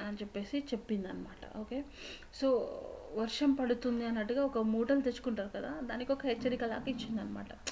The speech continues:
అంటే, for example, ఒక తెలివైన వాళ్ళకి కొన్ని ఇస్తారు కండి, హింట్స్ అనేటివి యూజ్ చేసుకోవాలి కదా, అలాంటి అనమాట.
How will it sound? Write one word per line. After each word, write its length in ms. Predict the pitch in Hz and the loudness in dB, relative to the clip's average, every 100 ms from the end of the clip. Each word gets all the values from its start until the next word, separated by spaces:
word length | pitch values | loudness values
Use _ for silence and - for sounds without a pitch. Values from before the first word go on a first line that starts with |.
| - - - - - | -10 -14 -14 -10 0
అంటే, 480 | 247 285 269 311 302 | 6 8 8 6 4
for 120 | 247 | 2
example, 580 | 220 254 269 254 269 277 | 2 4 4 6 6 6
ఒక 140 | 226 | 4
తెలివైన 540 | 214 - 233 240 262 262 | 2 4 4 6 6 6
వాళ్ళకి 420 | 254 247 254 - | 4 2 0 0
కొన్ని 220 | 269 254 | 4 6
ఇస్తారు 280 | 262 - 294 | 6 6 4
కండి, 240 | 277 220 | 4 2
హింట్స్ 300 | 214 233 233 | 2 0 2
అనేటివి 320 | 240 226 214 208 | 2 2 0 0
యూజ్ 360 | 202 208 - | -2 -4 -4
చేసుకోవాలి 360 | 208 - 208 214 | -8 -8 -8 -6
కదా, 100 | - | -4
అలాంటి 300 | 214 202 202 | -2 -2 -4
అనమాట. 220 | - 208 | -6 -8